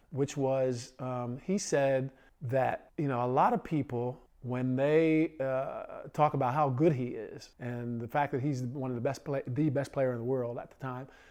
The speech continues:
um, he said, "The thing that kinda irks me a little bit is that a lot of people think that I got to where I'm at right now because of, only because of my talent."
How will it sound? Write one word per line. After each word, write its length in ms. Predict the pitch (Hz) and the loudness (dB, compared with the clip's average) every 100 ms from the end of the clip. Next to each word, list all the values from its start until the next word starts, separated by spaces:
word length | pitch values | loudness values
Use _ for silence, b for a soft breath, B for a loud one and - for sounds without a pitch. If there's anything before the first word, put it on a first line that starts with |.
| - | -8
um, 420 | 135 135 131 139 - _ _ _ - | -4 -2 -2 -4 -10 _ _ _ -6
he 160 | 160 | -2
said, 200 | 180 190 | 4 4
"The 60 | 151 | 4
thing 220 | 185 254 | 4 6
that 120 | 196 | 6
kinda 340 | - 190 151 139 - _ _ | 4 2 2 2 -4 _ _
irks 300 | 170 185 - | 0 0 -2
me 140 | 131 117 | -4 -2
a 40 | |
little 160 | 113 110 | -4 -6
bit 240 | 113 120 - _ _ - | -6 -8 -12 _ _ -6
is 400 | 143 143 135 127 | -2 0 0 -2
that 480 | 131 131 127 - - - | -2 -2 -2 -4 -18 -6
a 60 | 160 | 0
lot 220 | 151 202 | 2 2
of 40 | |
people 220 | 180 147 | 2 0
think 420 | 139 - 147 151 - | -2 -2 -2 -2 -2
that 240 | 131 131 - - | -2 -2 -6 -4
I 180 | 139 165 | 0 2
got 300 | 156 160 160 | 4 4 4
to 100 | 147 | 0
where 240 | 131 139 | 2 2
I'm 180 | 139 135 | 2 2
at 200 | 143 143 | 0 0
right 240 | 139 131 | -2 -4
now 340 | 139 147 156 156 - - | -4 -6 -6 -10 -12 -4
because 600 | 143 - 143 143 139 135 | -4 -2 2 2 4 2
of, 180 | 131 - | -2 -2
only 340 | 151 165 170 | 0 2 2
because 360 | 156 139 143 127 | 2 0 -2 -2
of 60 | 120 | -2
my 140 | 113 | -4
talent." 480 | 123 120 110 - | -4 -6 -6 -14